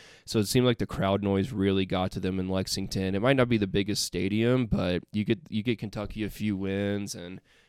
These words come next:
especially give them a night game, and that place is, uh, it's a tough place to play. Can't wait for this Saturday's game in Lexington as they host L S U. We'll get way more into that later.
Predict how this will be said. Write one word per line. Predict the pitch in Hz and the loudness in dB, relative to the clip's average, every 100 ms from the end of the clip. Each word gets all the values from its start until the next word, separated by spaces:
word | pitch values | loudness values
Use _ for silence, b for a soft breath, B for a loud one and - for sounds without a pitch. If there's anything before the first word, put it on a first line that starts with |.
| b | b
especially | - 117 104 107 95 | -12 -8 -6 -6 -4
give | 107 101 | -4 -4
them | 101 92 | -8 -8
a | |
night | 95 98 104 | -6 -6 -6
game, | - 107 104 101 | -4 -2 -2 -2
and | 95 92 | -2 -2
that | 98 | -4
place | - 98 92 - | -2 0 0 0
is, | 95 92 - | 0 0 0
uh, | 95 90 90 95 | -2 -2 -4 -4
it's | - | -8
a | - | 2
tough | 131 123 | 2 4
place | 123 110 | 2 2
to | - | -2
play. | - 107 104 95 90 b b b | -2 0 2 2 -2 b b b
Can't | - 110 | 0 4
wait | 101 101 | 4 4
for | 98 | 2
this | 98 98 | 2 2
Saturday's | 104 95 92 92 - | 0 -2 -2 -2 0
game | 98 92 | 0 0
in | 92 | 0
Lexington | 95 95 98 - 95 | 0 0 -2 -2 -2
as | 95 | -2
they | 92 101 | 0 2
host | 95 - | 2 0
L | 95 95 | 0 -2
S | 90 - | -2 -4
U. | 95 95 | -4 -4
We'll | 95 | -4
get | 101 78 | -6 -4
way | 98 | -2
more | 98 95 | -2 -2
into | 95 95 | -4 -6
that | 95 95 90 | -6 -6 -6
later. | - 95 92 110 143 | -4 -2 2 6 4